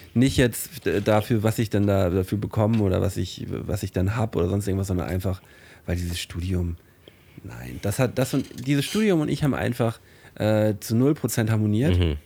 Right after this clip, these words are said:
Speaker 1: So, gerade in der damaligen Zeit. Gar nicht quasi. <laughs> Äh, aber, äh, das würde ich jetzt auf dem heutigen, auf dem, auf dem heutigen Stand würde ich auch sagen, nee,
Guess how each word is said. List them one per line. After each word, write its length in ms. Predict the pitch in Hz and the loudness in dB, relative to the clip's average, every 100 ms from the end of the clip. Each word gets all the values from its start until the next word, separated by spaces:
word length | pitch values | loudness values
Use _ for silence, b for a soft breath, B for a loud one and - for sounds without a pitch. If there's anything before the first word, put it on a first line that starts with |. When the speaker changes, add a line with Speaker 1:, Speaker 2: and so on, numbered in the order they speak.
| - - | -18 -4
Speaker 1:
So, 240 | 131 180 - _ | 0 0 -4 _
gerade 260 | - 117 117 | 0 2 4
in 80 | 110 | 2
der 100 | 107 | 2
damaligen 440 | 104 107 101 98 | 2 2 0 0
Zeit. 340 | - 95 160 - _ - | 0 0 -2 -8 _ 0
Gar 220 | 92 95 | 2 2
nicht 200 | 165 - | -2 -4
quasi. 300 | 165 160 180 | -4 -2 -2
<laughs> 60 | - B B B B - | -2 B B B B -4
Äh, 760 | 165 170 165 165 160 165 165 622 - | 0 2 2 2 2 2 4 2 2
aber, 600 | 135 139 143 139 135 135 B B B B B B B - - | 0 2 4 4 2 0 B B B B B B B -20 -10
äh, 460 | - - 123 123 117 | -4 -2 0 0 0
das 300 | 117 110 - - 101 | 0 -2 -4 -10 -4
würde 240 | 123 135 | 0 2
ich 60 | 127 | 2
jetzt 140 | 131 | -2
auf 100 | 113 | 0
dem 80 | 120 | 0
heutigen, 760 | 117 120 120 117 113 101 - - | 2 2 2 0 0 -2 -6 -8
auf 160 | - 113 | -6 -2
dem, 300 | 113 110 - | -2 -4 -6
auf 100 | 104 | -4
dem 80 | 120 | 0
heutigen 280 | 127 131 117 | 2 0 -2
Stand 240 | 117 113 | -2 0
würde 80 | 104 | -2
ich 60 | - | -2
auch 100 | 98 | -4
sagen, 220 | 73 85 | -4 -6
nee, 180 | 64 | -6